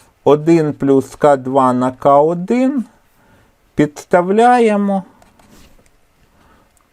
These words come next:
Так, ну, поганенько уїхало.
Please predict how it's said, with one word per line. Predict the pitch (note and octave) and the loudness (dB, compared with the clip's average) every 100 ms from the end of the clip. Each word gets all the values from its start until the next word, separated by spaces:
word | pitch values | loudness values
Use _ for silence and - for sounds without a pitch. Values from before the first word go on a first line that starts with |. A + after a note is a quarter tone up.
| _ _ _ _ _ _ _ _ _ - G3+ _ - | _ _ _ _ _ _ _ _ _ -16 -16 _ -10
Так, | G#2 - _ - | -10 -10 _ -14
ну, | E3 - - | -14 -14 -8
поганенько | C3+ B2+ C3 G#2 - - - | -8 -6 -6 -6 -6 -8 -4
уїхало. | G#2+ B2 F3 A3 - C#3+ B2 | -4 -4 -4 -6 -4 -4 -4